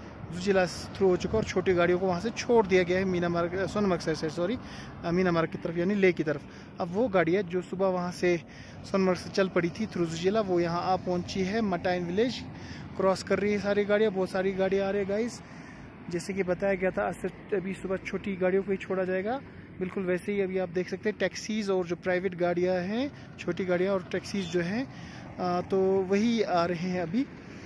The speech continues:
कोई इनमें ही भी vehicle नहीं दिख रहा है।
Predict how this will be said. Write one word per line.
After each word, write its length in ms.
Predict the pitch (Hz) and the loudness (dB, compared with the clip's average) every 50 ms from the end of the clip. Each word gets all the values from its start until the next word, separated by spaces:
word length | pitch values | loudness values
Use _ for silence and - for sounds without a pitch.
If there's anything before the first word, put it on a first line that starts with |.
| - - - - - - - - - - - - - - - - - | -16 -16 -16 -14 -14 -14 -14 -16 -16 -16 -16 -16 -16 -16 -16 -8 0
कोई 120 | - 208 196 | 2 4 4
इनमें 240 | 185 180 175 180 175 | 6 6 4 4 2
ही 100 | 175 175 | 2 0
भी 220 | 185 185 185 180 156 151 170 | -2 -2 -4 -4 -4 -6 -2
vehicle 260 | 160 175 175 170 180 | 0 0 2 2 2
नहीं 160 | 165 170 175 165 | 2 2 0 0
दिख 160 | 160 147 170 | -2 -2 0
रहा 160 | 175 185 214 | 2 2 2
है। 80 | 254 | 0